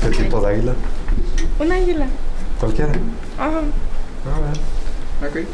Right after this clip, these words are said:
Speaker 3: ¿por qué?
Speaker 2: Porque, no sé, se me hacen muy, muy bonitas. O sea, no es como que, "Ay, voy a querer un águila".
Speaker 1: Una vez vi un águila por aquí.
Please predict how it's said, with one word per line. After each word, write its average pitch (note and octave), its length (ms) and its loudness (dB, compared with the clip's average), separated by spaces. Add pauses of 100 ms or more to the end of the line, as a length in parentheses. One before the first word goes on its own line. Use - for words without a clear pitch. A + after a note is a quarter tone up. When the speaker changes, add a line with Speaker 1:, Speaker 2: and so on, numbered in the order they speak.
(140)
Speaker 3:
¿por C#3 100 -2
qué? D#3+ 120 -2 (520)
Speaker 2:
Porque, G#3+ 560 0 (1800)
no C4 120 -2
sé, C#4 200 -2
se C4 80 -2
me B3+ 60 -2
hacen C4+ 220 -4
muy, C4 360 0 (140)
muy B2+ 160 0
bonitas. A#3+ 400 0 (920)
O B3 60 -4
sea, B3+ 240 -2 (880)
no A#3 100 0
es A#3+ 80 -2
como C4+ 220 -2
que, G#3 280 -2 (120)
"Ay, A#3 320 -2
voy G#3 140 -4
a A3 100 -4
querer G3+ 280 -4
un G3+ 120 -2
águila". G3 360 -2 (200)
Speaker 1:
Una A#2 180 2
vez C#3+ 160 0
vi C#3 160 2
un C#3 140 2
águila B2+ 260 0
por - 160 -2
aquí. - 220 -2